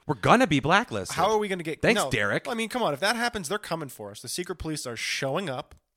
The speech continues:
Speaker 2: and they are dragging us away. So I'm wondering, how are we getting interrogated first? I'm like, "There's no reason to. It's all there on tape."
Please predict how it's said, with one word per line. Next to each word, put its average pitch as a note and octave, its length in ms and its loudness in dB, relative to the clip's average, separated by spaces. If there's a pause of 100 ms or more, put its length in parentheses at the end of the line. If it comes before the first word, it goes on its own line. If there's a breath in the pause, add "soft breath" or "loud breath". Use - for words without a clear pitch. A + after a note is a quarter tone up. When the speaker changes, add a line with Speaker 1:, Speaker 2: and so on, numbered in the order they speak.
(280 soft breath)
Speaker 2:
and B2+ 160 -6
they C3 100 0
are B2 120 -2
dragging C#3 480 4
us A#2+ 160 -4
away. A2 300 -8 (180 soft breath)
So - 140 -2
I'm D#4 60 -2
wondering, C#4+ 280 0
how G#3 140 2
are E3 120 0
we D#3+ 80 -2
getting E3 180 -2
interrogated F#3+ 680 -2
first? - 540 -10 (220 soft breath)
I'm D#3 100 -8
like, F3+ 180 -2 (100)
"There's A#3+ 240 0
no D4 140 10
reason B3 340 2
to. F3 140 4
It's E3 140 4
all A3+ 160 10
there F#3+ 180 6
on E3+ 100 6
tape." D4 400 2